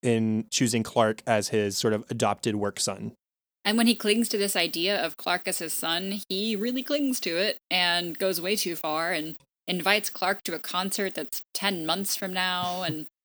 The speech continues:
Speaker 2: when he declines, Dwight says, "Oh, yeah, we're, we're both just learning as we go, aren't we?" <laughs> How to do this father-son thing, which, again, they look vaguely similar. They're not father and son. And Clark, in a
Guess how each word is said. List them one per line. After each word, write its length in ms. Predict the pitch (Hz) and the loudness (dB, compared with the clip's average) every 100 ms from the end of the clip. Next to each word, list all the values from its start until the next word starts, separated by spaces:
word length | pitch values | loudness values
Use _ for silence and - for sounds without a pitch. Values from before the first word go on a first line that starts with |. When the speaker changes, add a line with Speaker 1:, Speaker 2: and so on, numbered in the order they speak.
| _ _ _ - | _ _ _ -2
Speaker 2:
when 180 | 208 220 | 4 6
he 60 | 202 | 4
declines, 640 | 185 170 175 170 170 - | 2 4 4 4 0 -2
Dwight 260 | 175 170 | 2 2
says, 180 | - 160 | 2 0
"Oh, 140 | 202 208 | 2 2
yeah, 300 | 202 196 190 | 4 6 4
we're, 240 | 202 202 - - - - | 2 -2 -8 -20 -12 -2
we're 100 | 233 | 2
both 220 | 262 240 | 2 0
just 220 | 247 - | -4 -4
learning 380 | 160 185 226 226 | -4 0 2 2
as 160 | 220 | 0
we 60 | 220 | -2
go, 360 | 214 240 294 196 | 0 0 2 0
aren't 240 | 208 - | -2 -4
we?" 300 | 190 175 208 - - - - | -2 4 4 4 -10 -14 -20
<laughs> 440 | _ - _ _ - | _ -20 _ _ 4
How 160 | 202 | 6
to 100 | 196 | 6
do 240 | 185 202 196 | 4 4 6
this 240 | 208 202 | 4 2
father-son 840 | - 170 202 196 202 190 196 190 | 0 2 4 2 2 0 0 0
thing, 280 | 185 196 170 | 2 2 2
which, 280 | 170 160 - - | -4 -2 -4 -2
again, 500 | 175 175 156 151 143 _ _ | 0 2 0 -4 -10 _ _
they 120 | 208 190 | 2 2
look 160 | 175 - - | 0 -6 -12
vaguely 440 | 165 190 185 180 | 0 0 0 -2
similar. 440 | 175 175 156 151 147 | 0 -2 -2 -4 -2
They're 180 | 165 | -4
not 220 | 160 156 - | -2 -4 -4
father 260 | 151 151 | -4 -4
and 120 | 151 | -6
son. 280 | 151 196 160 - _ _ _ _ _ - | -4 -4 -4 -10 _ _ _ _ _ 4
And 840 | 214 220 220 220 214 220 220 208 - | 6 8 6 4 2 0 0 -4 -4
Clark, 480 | 240 233 349 - - _ _ - | 0 0 0 -6 -18 _ _ -4
in 280 | 285 359 | 0 2
a 60 | 370 | 2